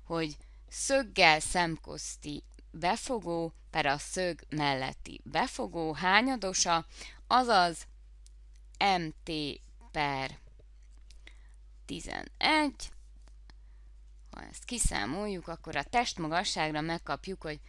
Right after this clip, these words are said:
huszonkettő egész tizenhat centiméter. Meg vagyunk a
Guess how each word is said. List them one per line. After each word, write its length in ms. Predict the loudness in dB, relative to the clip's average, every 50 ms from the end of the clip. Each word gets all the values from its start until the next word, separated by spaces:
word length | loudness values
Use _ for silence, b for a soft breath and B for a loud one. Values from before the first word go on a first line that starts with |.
| b b b
huszonkettő 760 | b -8 -6 -4 -4 -4 -4 -4 -4 -4 -6 -6 -6 -8 -6
egész 360 | -4 -4 -4 -4 -6 -6 -6 -8
tizenhat 600 | -10 -10 -8 -4 -2 -2 -2 -2 -4 -6 -6 -6 -10 -12
centiméter. 840 | -10 -8 -8 -8 -8 -6 -6 -2 -2 -2 -2 2 2 2 2 2 B B B B B
Meg 200 | 0 2 2 4
vagyunk 400 | 4 4 2 2 2 -2 -2 2
a 260 | 4 4 4 4 0